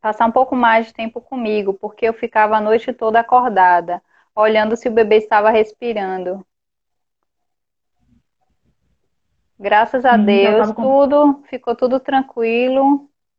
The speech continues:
Speaker 1: Foi tudo tranquilo, rápido o processo." É, que bom, né, que identificou de forma precoce e ela teve essa assistência, né?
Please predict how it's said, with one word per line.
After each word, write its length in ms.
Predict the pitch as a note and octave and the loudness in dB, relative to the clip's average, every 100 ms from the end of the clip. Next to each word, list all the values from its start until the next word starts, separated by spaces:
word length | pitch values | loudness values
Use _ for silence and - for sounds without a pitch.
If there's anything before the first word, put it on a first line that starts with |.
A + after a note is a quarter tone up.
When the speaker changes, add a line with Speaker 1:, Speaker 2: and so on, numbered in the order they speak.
| _ _ _ _ _ | _ _ _ _ _
Speaker 1:
Foi 160 | - A3 | -2 0
tudo 200 | B3+ B3 | 2 2
tranquilo, 440 | C4 B3+ C4 C4 | 0 2 2 2
rápido 520 | A3 A#3 A#3 A#3 A#3 | 2 2 0 0 -2
o 40 | A#3+ | -4
processo." 1080 | B3 A#3+ A#3+ - G3 F#3+ F#3 F#3 F#3 F#3 - _ _ _ _ _ _ _ _ _ _ _ _ _ _ _ _ _ _ _ _ _ _ _ _ _ _ _ _ _ _ _ _ _ _ _ | 0 -4 -4 -4 0 0 0 -6 -16 -16 -18 _ _ _ _ _ _ _ _ _ _ _ _ _ _ _ _ _ _ _ _ _ _ _ _ _ _ _ _ _ _ _ _ _ _ _
É, 300 | G#3+ G3 G3 | 2 4 2
que 160 | D#4 E4 | -2 -2
bom, 260 | B3 B3+ | 2 2
né, 180 | B3+ D4+ | 2 0
que 120 | - | -2
identificou 640 | C#4+ B3+ B3 - A#3+ - G#3+ | -4 -4 -6 -8 -6 -2 -2
de 80 | G#3+ | -2
forma 320 | A3 G#3 G#3+ | -2 0 -2
precoce 840 | - G#3 G#3+ G#3 G3 G3+ A3 - | -2 -4 -2 0 2 2 0 -4
e 80 | C4+ | -2
ela 180 | B3+ C4 | 2 2
teve 220 | C4+ C4 | 2 0
essa 160 | C4+ C4+ | 0 -2
assistência, 720 | C4 E4+ - A#3 G#3+ A3 A#3 | -4 -6 -12 -12 -12 -8 -6
né? 240 | A#3+ E4 | -2 -4